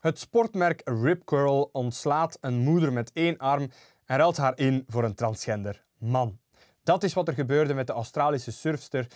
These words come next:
Bethany Hamilton. Jarenlang was ze het gezicht van het surfmerk Rip Curl. En Bethany, die verloor in tweeduizend en drie haar arm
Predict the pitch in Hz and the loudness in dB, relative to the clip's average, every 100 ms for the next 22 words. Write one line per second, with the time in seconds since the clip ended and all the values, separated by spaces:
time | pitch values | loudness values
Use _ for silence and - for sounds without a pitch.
0 | - - 113 156 151 127 110 123 143 120 | -20 -6 0 0 0 -2 0 0 0 -2
1 | 101 92 _ _ 113 170 185 147 165 165 | -4 -12 _ _ 2 4 4 2 0 0
2 | 139 - 135 123 117 175 - - 131 123 | -2 -2 -6 -4 -2 -2 -4 -8 -6 -6
3 | - 165 - 127 120 - 113 101 120 - | -2 -2 0 -2 -2 -4 -8 -4 -4 -4
4 | 101 98 _ - 117 117 175 170 160 170 | -6 -8 _ -12 -4 0 2 2 0 -2
5 | - - - 131 135 175 185 156 165 147 | -6 -10 -2 0 4 2 2 -2 0 0
6 | 127 135 113 127 170 127 127 135 165 175 | 0 -4 -2 -2 -2 0 0 2 0 0